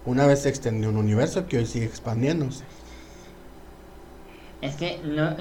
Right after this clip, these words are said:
Speaker 2: yo, yo en esas cuestiones no me he adentrado mucho. O sea, no te podría, no, no dimensiono, ¿sabes? Porque no sé.
Speaker 1: Pero tu sentido común no te dice que sí debería de haber un efecto,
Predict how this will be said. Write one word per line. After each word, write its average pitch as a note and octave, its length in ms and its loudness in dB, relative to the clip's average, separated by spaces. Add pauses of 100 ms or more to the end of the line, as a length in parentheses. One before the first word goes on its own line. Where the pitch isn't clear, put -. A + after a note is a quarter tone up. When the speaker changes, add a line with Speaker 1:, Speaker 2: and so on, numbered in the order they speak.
Speaker 2:
yo, D3+ 120 -2 (160)
yo F3 240 -2
en E3+ 100 -2
esas D#3+ 220 -6
cuestiones D3 400 -2
no D3 180 4
me C#3+ 320 0
he C3 80 0
adentrado B2+ 440 0
mucho. C3+ 320 -4 (440)
O A#2 100 -6
sea, A2 420 2
no B2+ 400 4
te D3+ 100 -6
podría, B2+ 540 0
no, D3 280 0
no F3 220 0
dimensiono, D3+ 960 0
¿sabes? A#2+ 340 -4 (420)
Porque D#3+ 240 -2
no D#3 220 2
sé. C#3+ 460 0 (640)
Speaker 1:
Pero D#3 220 10
tu E3 120 6
sentido F3+ 480 8
común E3+ 320 8
no D#3+ 120 8
te D#3+ 140 0
dice D3 320 4
que C3 160 0
sí C3 200 2
debería E3+ 360 8
de D#3 100 10
haber C3+ 200 8
un B2+ 120 6
efecto, D3 580 0